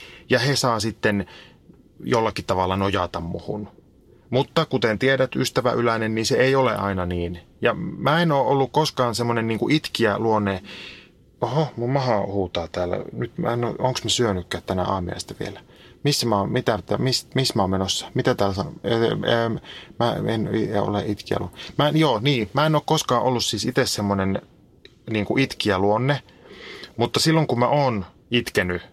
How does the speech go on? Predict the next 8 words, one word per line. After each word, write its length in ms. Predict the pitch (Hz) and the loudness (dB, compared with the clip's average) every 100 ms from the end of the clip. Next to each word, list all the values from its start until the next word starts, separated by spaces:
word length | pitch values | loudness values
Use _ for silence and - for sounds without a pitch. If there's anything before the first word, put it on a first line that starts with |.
| _ - | _ -4
niin 180 | 110 107 | -2 2
se 100 | 120 | 2
on 120 | 123 | 2
ollut 320 | 135 127 127 | 2 2 2
itkua 420 | 147 - 127 107 | 0 0 2 2
yleensä 380 | 104 120 113 95 | 2 0 0 -2
siitä, 460 | - 127 113 98 98 | -2 0 0 0 -2
että, 380 | 90 - 95 | -2 -2 -2